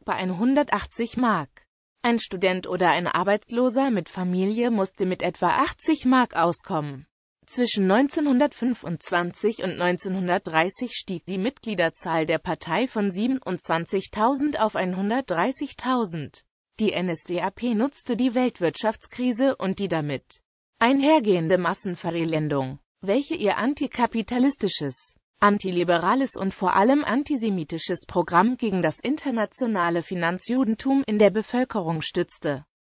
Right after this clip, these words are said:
Schon neunzehnhundertsechsundzwanzig wurde parteiintern der Hitlergruß eingeführt und Hitler als Führer bezeichnet. Nach dem verheerend schlechten Ergebnis bei den Reichstagswahlen neunzehnhundertachtundzwanzig, als sich die N S D A P mit zwei Komma sechs Prozent der Stimmen begnügen musste,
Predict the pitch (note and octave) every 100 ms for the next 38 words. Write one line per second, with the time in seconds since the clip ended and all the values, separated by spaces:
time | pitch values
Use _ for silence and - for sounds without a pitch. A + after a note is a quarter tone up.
0 | _ - B3+ B3 G#3+ F3 E3+ F#3+ F#3+ F3
1 | E3 - B3 - - F#3 - F3+ F3+ -
2 | B3 - F3+ F3 E3+ F#3 - G#3+ D4+ F#3
3 | E3+ F#3+ E3 G3 F#3 A#3+ B3+ C4+ B3+ B3+
4 | C#4 C4 - E3+ G3 - C4+ C#4+ - G3+
5 | B3+ C#4 - E3+ F3 F3+ - - F#3+ F3+
6 | F3+ G3 F3 - - D3 - C#3+ B2+ -
7 | _ _ _ - G3 A3 D#4+ - G#3 A3
8 | G#3 G#3 G#3+ D4 C#4+ C4+ - C4+ - A#3
9 | A#3+ A3 G3 - E3+ - F#3+ G#3+ B3+ G3
10 | D#3+ - - F3+ E3 - E3+ D#3+ E3+ F3
11 | F3+ F3+ G3 F#3+ F3 F3+ - - - F#3+
12 | G3 - G#3+ B3+ D4+ A#3 E3 - F#3 -
13 | G#3 F3 F3+ D#3+ - F3 F#3+ - B3 C#4+
14 | F#3 - - F3+ D4 - F#3+ F3 E3+ B3+
15 | - - D4 - E3+ D3+ G#3 A#3 - D4
16 | A#3 E3 D#3 F#3+ F#3+ G#3+ G3+ D3+ C#3+ -
17 | C#3 A2+